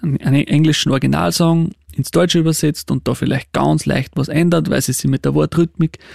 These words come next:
nicht ganz ausgeht, na, dann muss man das sinngemäß zurück übersetzen. Das heißt, da kommt dann ein anderer englischer Text raus, den schickt man mit, man schickt die Aufnahme mit und der Verlag gibt es dann meistens frei unter gewissen Bedingungen. Alle Einnahmen kommen zu einer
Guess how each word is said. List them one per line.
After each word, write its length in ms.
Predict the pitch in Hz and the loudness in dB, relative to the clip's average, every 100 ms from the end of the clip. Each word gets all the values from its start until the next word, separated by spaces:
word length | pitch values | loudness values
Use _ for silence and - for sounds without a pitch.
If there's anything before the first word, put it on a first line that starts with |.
| - - | -10 -2
nicht 160 | 147 | -2
ganz 180 | - 143 | 0 -2
ausgeht, 480 | - 160 - 156 - - - - | 0 -2 0 -2 -2 -10 -12 -2
na, 120 | 151 | 0
dann 140 | 139 | 2
muss 160 | 139 143 | 2 2
man 140 | 139 | 0
das 260 | 135 - - | 0 -2 -2
sinngemäß 600 | 170 175 180 160 151 - | 2 4 4 2 0 -2
zurück 440 | - 143 151 214 - | -2 0 0 0 0
übersetzen. 520 | 180 165 160 - 160 | -2 0 -4 -4 -4
Das 100 | 135 | -2
heißt, 160 | 135 | -2
da 40 | 139 | -2
kommt 220 | - 139 | -2 -2
dann 120 | 127 | -2
ein 60 | 127 | -2
anderer 320 | 143 165 160 | -2 0 0
englischer 360 | 156 156 147 160 | 0 0 -4 -4
Text 320 | 147 - - | -6 -8 -4
raus, 220 | - - _ - _ | -4 -4 _ -20 _
den 100 | 127 | -4
schickt 240 | 135 160 139 | -2 -4 0
man 80 | |
mit, 280 | 131 160 - | 2 0 0
man 80 | 131 | -4
schickt 200 | - - | -4 -6
die 80 | 147 | -4
Aufnahme 380 | 131 143 135 135 | -2 0 0 2
mit 180 | 135 - - - - | 0 -4 -18 -20 -14
und 220 | - 139 143 - | -4 -4 -2 -2
der 240 | 139 131 | 0 -2
Verlag 400 | - 113 123 - | -2 -2 -2 -2
gibt 220 | 135 - | -6 -4
es 80 | 147 | -6
dann 160 | 143 - | -2 0
meistens 380 | - - 143 - _ _ _ - 113 | -2 -2 -6 -8 _ _ _ -14 -8
frei 300 | - 135 135 | -2 0 0
unter 160 | 127 | 0
gewissen 340 | 135 131 - 135 | 0 0 0 -2
Bedingungen. 540 | 135 147 151 143 143 | 0 2 4 2 0
Alle 200 | 139 139 | 0 0
Einnahmen 560 | 139 139 139 135 135 135 - - - | 0 0 0 0 0 -4 -10 -20 -2
kommen 260 | 143 139 | 2 2
zu 120 | - | 2
einer 440 | 139 135 139 - | 0 2 2 0